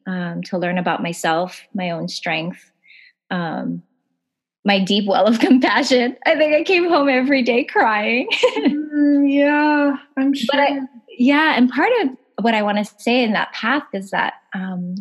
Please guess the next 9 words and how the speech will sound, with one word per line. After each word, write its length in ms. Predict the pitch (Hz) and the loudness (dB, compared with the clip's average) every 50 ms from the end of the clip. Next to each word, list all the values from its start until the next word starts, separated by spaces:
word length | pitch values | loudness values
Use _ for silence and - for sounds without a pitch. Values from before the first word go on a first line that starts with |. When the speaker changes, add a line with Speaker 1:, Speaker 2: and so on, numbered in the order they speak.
| 208 - - | -10 -6 -2
Speaker 1:
living 320 | 208 262 262 349 330 302 | 0 0 2 2 2 2
on 140 | 277 240 214 | 2 2 2
the 60 | 190 | 0
Big 300 | 175 - 180 202 233 233 | -2 -2 0 0 2 2
Island 440 | 233 185 170 160 156 151 151 - - | 0 0 0 -2 -2 -2 -4 -4 -6
itself, 540 | - - - - 156 170 185 104 190 190 - | -8 -10 -6 -4 -2 -2 -2 -2 -4 -8 -10
like, 100 | - - - | -14 -14 -10
very 320 | 165 170 190 196 214 226 208 | -4 -2 0 0 0 0 0
rural, 580 | 185 185 180 180 180 180 175 175 170 175 - | 0 0 0 0 0 -2 -2 -2 -4 -6 -8